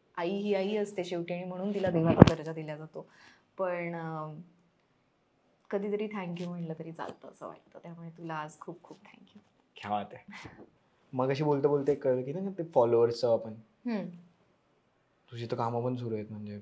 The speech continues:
Speaker 2: मूव्हीज वगैरे येत आहेत.
Speaker 1: हम्म.
Speaker 2: आमच्या आयुष्यात असं काहीच नाही, म्हणजे एवढंच असतं आमचं फॉलोअर्सचं वरतीच आहे सगळं थोडंफार,
Speaker 1: <laughs>
Speaker 2: सबस्क्रायबर वगैरे. तुझे हाफ मिलियन आहे,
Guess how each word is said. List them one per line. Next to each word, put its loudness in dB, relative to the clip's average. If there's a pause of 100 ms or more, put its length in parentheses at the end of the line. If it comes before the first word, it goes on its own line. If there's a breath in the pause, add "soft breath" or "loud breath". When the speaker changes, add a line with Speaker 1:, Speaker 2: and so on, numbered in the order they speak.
(220)
Speaker 2:
मूव्हीज -10
वगैरे -8
येत -12
आहेत. -4
Speaker 1:
हम्म. -10 (500)
Speaker 2:
आमच्या 2
आयुष्यात 10
असं 6
काहीच 6
नाही, 4 (540 soft breath)
म्हणजे 12
एवढंच 12
असतं 10
आमचं 10
फॉलोअर्सचं 12
वरतीच 12
आहे 4
सगळं 4
थोडंफार, 8
Speaker 1:
<laughs> -
Speaker 2:
सबस्क्रायबर 8
वगैरे. 4 (2000)
तुझे 8
हाफ 12
मिलियन 8
आहे, 0